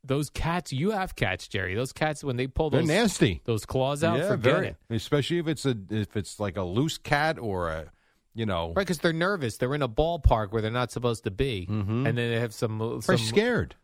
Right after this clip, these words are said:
Speaker 1: grounds crew person chasing them with a garbage can.
Speaker 2: Get very defensive.
Speaker 1: Very defensive.
Speaker 2: Yeah. And then you
Speaker 1: So
Speaker 2: had the, what was it in, in Oakland? The rats?
Speaker 1: Uh, possum.
Speaker 2: Oh, possum. That's what it was. Possum poop.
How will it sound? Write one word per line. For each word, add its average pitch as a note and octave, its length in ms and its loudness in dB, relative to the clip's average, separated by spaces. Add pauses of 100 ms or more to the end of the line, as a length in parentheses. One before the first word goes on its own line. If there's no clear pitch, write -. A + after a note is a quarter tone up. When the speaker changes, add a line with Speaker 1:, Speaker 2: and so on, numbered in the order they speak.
(120)
Speaker 1:
grounds C#3 440 0
crew A2+ 260 -2
person G#2+ 400 -2
chasing B2 320 0
them B2 120 -2
with A2 120 0
a G#2+ 60 0
garbage B2+ 480 -2
can. F2 240 -4
Speaker 2:
Get C3 140 0
very C3+ 260 2
defensive. B2 640 0
Speaker 1:
Very C#3 400 0
defensive. F2 640 -4 (160)
Speaker 2:
Yeah. A#2+ 280 2 (800)
And C3 120 4
then C#3 80 2
you C3+ 60 6
Speaker 1:
So C3 40 6
Speaker 2:
had G#2+ 140 2
the, C3 80 6
what D3+ 160 4
was F3 160 0
it E3+ 100 0
in, D3 140 0
in C#3+ 320 0
Oakland? E3 500 0 (180)
The A#2+ 80 0
rats? B2+ 520 2 (320)
Speaker 1:
Uh, A#2 100 2
possum. D3+ 520 0 (120)
Speaker 2:
Oh, A#2+ 80 4
possum. D3 540 2
That's B2 240 0
what A#2 100 0
it F2+ 60 -4
was. F2 100 -6
Possum B2+ 400 2
poop. - 240 -4